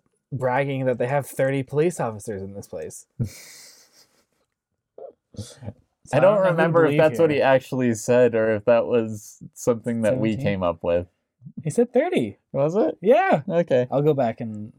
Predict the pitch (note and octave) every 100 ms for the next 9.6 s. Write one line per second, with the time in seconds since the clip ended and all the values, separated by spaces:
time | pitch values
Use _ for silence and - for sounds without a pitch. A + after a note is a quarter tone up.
0 | A#2 A#2+ A2+ G2+ - G2+ B2 C#3+ - D3+
1 | - A3 - C#3 - A#2 C#3+ C#3+ G#2 A2
2 | G#2+ - A#2 A2+ G#2+ - - B2 A#2+ -
3 | B2 A#2 A2 - - C3+ D#3 C#3+ A#2+ B2+
4 | A#2+ C3 C3 C3+ B2 A2+ A#2 B2 C3+ C3+
5 | C3+ - - C3+ C#3 - E3 - D#3 D#3
6 | _ - _ - A#2+ A2+ A2 A2 A2+ G#2
7 | G2+ F#2 - F2 C3 B2 A#2+ A2 B2 G#2
8 | A2 G#2 G#2 A2+ G2+ F#2 - - G#2 -
9 | G#2 G2+ - D3+ -